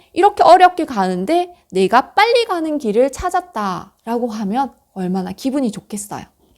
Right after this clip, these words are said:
그렇죠? 그래서 여러분들이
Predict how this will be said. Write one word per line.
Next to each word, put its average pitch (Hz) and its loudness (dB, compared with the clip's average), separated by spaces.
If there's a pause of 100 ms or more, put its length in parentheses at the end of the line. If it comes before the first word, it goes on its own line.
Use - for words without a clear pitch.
(120)
그렇죠? 190 -6 (260)
그래서 196 -2 (220)
여러분들이 175 -4